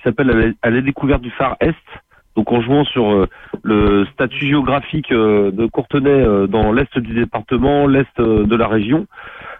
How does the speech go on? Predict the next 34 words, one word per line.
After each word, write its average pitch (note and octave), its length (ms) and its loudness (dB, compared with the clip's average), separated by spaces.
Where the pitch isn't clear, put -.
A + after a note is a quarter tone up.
euh, G2 680 4
l'est A#2+ 260 -2
de A2 120 2
la G#2+ 120 0
trois A#2+ 200 -4
C A#2+ 80 -4
B A#2 140 0
O A#2 100 2
également, A2+ 600 0
euh, G2 200 2
la F#2+ 120 0
trois - 200 -14
C G#2 80 -6
B G2+ 60 2
O A#2+ 60 2
qui - 100 -6
est G2 40 -2
la F#2 80 2
Comcom, A#2 500 -2
et - 60 0
donc C3 180 -2
on A#2 80 0
projettera A2 440 -2
un A#2 80 0
film, B2+ 300 -2
euh, F#2+ 420 2
euh, F2+ 640 0
un, - 40 -4
un A2 120 2
western C#3 400 -2
interprété A#2 460 -2
par A2+ 180 -2
des, G#2 160 0
euh, F#2 280 2